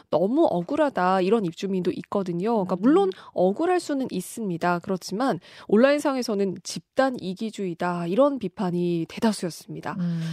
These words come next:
Speaker 1: 그러니까 자기들보다 더 싸게 들어와서 그래서 배 아파서 그러는 거 아니냐, 뭐, 이런 의견도 있고, 반대로 오르면 그럼 오른 만큼 이거를 나눠줄 거냐, 뭐, 이런
Speaker 2: <laughs>
Speaker 1: 의견도 좀 보였고요. 아무래도 좀 비판이 많았습니다.
Speaker 2: 그러니까요.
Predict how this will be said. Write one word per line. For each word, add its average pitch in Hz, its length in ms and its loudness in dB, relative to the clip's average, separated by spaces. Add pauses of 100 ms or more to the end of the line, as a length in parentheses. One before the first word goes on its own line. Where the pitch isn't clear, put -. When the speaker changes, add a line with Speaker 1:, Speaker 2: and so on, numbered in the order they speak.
Speaker 1:
그러니까 247 240 2 (220)
자기들보다 339 640 2 (100)
더 - 160 -8
싸게 370 440 -4
들어와서 185 720 2
그래서 233 180 -4
배 - 200 -6
아파서 392 340 -2
그러는 269 280 0
거 285 100 -4
아니냐, 226 500 -2
뭐, 190 100 0
이런 233 200 2
의견도 196 300 0
있고, 269 460 0 (260)
반대로 277 800 0 (160)
오르면 233 680 4
그럼 202 240 -2
오른 349 300 4
만큼 349 500 -2
이거를 190 320 2
나눠줄 277 460 -6
거냐, 185 540 -4
뭐, 165 120 -8
이런 233 220 0
Speaker 2:
<laughs> - 20 0
Speaker 1:
의견도 170 500 -4
좀 175 160 -6
보였고요. 190 540 -4 (320)
아무래도 254 420 0
좀 247 180 -4
비판이 202 540 -4
많았습니다. 165 720 -10 (480)
Speaker 2:
그러니까요. 147 680 -8